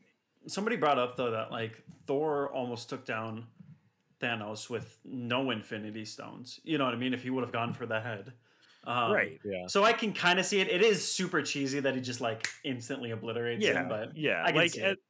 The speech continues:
Speaker 1: it.
Speaker 2: and, and, you know, realistically, maybe he could have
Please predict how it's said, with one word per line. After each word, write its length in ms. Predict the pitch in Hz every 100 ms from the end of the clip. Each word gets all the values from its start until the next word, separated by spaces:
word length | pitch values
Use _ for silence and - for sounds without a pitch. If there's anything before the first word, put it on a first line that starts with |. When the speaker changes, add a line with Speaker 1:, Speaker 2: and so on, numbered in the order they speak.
| _ _ -
Speaker 1:
it. 80 |
Speaker 2:
and, 160 | 190 175 -
and, 240 | 180 180
you 60 | 185
know, 320 | 175 170 151 - _
realistically, 800 | 139 170 147 139 - 160 160 165
maybe 360 | 147 139 139
he 140 | 127 131
could 240 | - 107
have 160 | 117